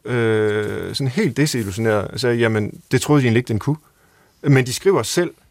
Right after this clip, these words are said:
øh, altså, øh, litteratur, der virkelig ansporer, synes jeg, til,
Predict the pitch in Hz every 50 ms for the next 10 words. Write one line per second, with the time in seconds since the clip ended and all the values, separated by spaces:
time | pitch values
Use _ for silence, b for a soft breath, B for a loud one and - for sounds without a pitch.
0 | _ _ _ 139 135 127 120 113 113 110 107 104 104 104 101 101 101 101 101 98
1 | 101 104 - - - - - _ 120 113 - - 123 - 120 98 85 - - _
2 | - - 123 127 120 113 113 113 113 113 113 135 131 123 123 - - 202 156 120
3 | 117 113 117 131 151 156 139 123 104 76 - 78 - - 147 185 196 - - 196
4 | 143 110 87 - - _ _ - - 143 117 - 110 101 - - - 123 117 110